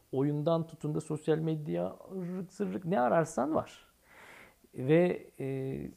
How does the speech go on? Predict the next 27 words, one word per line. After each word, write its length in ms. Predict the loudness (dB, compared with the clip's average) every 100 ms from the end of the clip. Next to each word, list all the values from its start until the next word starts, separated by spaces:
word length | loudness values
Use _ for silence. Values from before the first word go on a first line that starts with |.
| _ _ _ -16 -12 -6
yani 440 | 0 2 2 0 -4 -4
demin 360 | 2 4 4 2
mesela 320 | 0 6 6
söylediğim 440 | 6 2 0 -4 -10 -4
Weixin 440 | 2 4 2 -2
mesela 260 | 0 0 0
Tencent 540 | 0 0 2 0 2
firmasının, 560 | -2 -2 -4 -4 -6 -8 -14
e, 400 | -12 -12 -12 -12
bir 40 |
yazılımı. 480 | -10 -12 -12 -12 -12 -4
Bunun 200 | 0 0
dışında 180 | 2 2
mesela 220 | 2 0
Q 220 | 2 2
Q, 420 | 4 6 6 4
demin 180 | -2 -2
söylemeyi 360 | 2 2 2 0
unuttuğum 260 | -2 -4
Q 240 | -4 -4 -4
Q 260 | -2 -4 -4 -8
yine 240 | -4 -4 -6 -12 -10
sanıyorum 360 | -6 -4 -4
eskiden 360 | -6 -4 -4 -2
daha 140 | -4
fazla 280 | -2 -4 -6
popülerdi. 600 | -10 -8 -4 -4 -6 -10